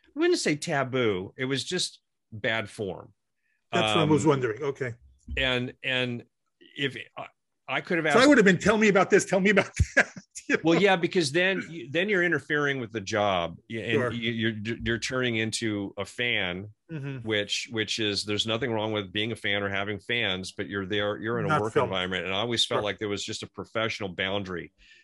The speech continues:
Speaker 1: where, um, where I, I, I didn't cross it, and the one time I did cross it, and I've told the story before,
Speaker 2: Yeah.
Speaker 1: was was with Gary Lockwood, and it really backfired on me in a way that I didn't expect. Um, and so,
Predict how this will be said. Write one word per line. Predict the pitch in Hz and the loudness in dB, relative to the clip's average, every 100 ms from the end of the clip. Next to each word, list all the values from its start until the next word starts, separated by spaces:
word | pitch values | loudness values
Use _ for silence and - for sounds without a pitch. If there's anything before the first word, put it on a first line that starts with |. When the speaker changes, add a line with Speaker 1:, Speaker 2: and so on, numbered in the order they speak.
| _ | _
Speaker 1:
where, | 104 101 95 92 87 _ | -2 2 2 0 -4 _
um, | 92 90 87 87 85 85 _ _ _ _ _ | -4 -2 -4 -6 -10 -16 _ _ _ _ _
where | 113 104 98 95 92 - _ - - _ | -6 0 2 2 -2 -8 _ -20 -20 _
I, | 101 | -14
I, | - 101 - - 110 | -12 -14 -12 -4 -2
I | |
didn't | 120 117 104 | -2 -4 -6
cross | - 101 92 - | -6 -2 -2 -2
it, | 87 98 - | -6 -10 -8
and | 110 110 | -4 -2
the | |
one | 107 120 | 0 -2
time | 127 117 | -2 -2
I | 110 | 0
did | 110 98 | -2 -2
cross | 101 92 95 | -4 -2 -2
it, | 92 | -4
and | 92 | -4
I've | 92 | -6
told | - 101 98 | -6 -8 -4
the | |
story | 92 98 95 90 | -6 -6 -6 -4
before, | 90 - 104 98 | -6 -6 -4 -2
Speaker 2:
Yeah. | 92 | -2
Speaker 1:
was | 87 87 85 - _ _ _ | -2 -4 -6 -8 _ _ _
was | 98 92 | -8 -6
with | 98 | -4
Gary | 104 104 | -2 0
Lockwood, | 117 185 - 117 117 | 0 -2 0 0 0
and | 110 | -2
it | 107 | -2
really | 113 117 117 | -2 -2 -4
backfired | 98 95 117 - 98 90 90 | -6 -4 -4 -4 -2 -2 -2
on | 90 | -4
me | 90 | -4
in | 90 | -4
a | 90 | -2
way | 95 | -2
that | 92 90 | -2 -2
I | 87 - | -4 -4
didn't | 131 139 143 120 | -2 0 -2 -4
expect. | 104 - 98 82 82 - - | -8 -6 -4 -4 -8 -16 -8
Um, | 104 95 95 92 90 - - _ _ _ _ - | -4 -2 -2 -4 -8 -14 -20 _ _ _ _ -8
and | 104 | -4
so, | 95 - 110 104 101 | 0 0 2 0 -2